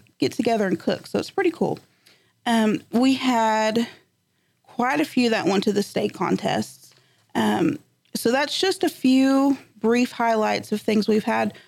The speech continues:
One other kind of step up to leadership, we have, s-, uh, Texas four H has different ambassador programs for high school age students. And one in particular,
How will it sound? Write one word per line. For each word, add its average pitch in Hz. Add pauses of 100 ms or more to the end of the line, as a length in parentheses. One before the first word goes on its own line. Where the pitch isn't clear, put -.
(160)
One 302
other 349
kind 285
of 233
step -
up -
to -
leadership, 226 (420)
we 247
have, 240
s-, - (400)
uh, 214 (120)
Texas 320
four 320
H 247
has 240
different 220
ambassador 196
programs 202
for -
high 208
school 202
age 196
students. - (540)
And 220
one 269
in 320
particular, 226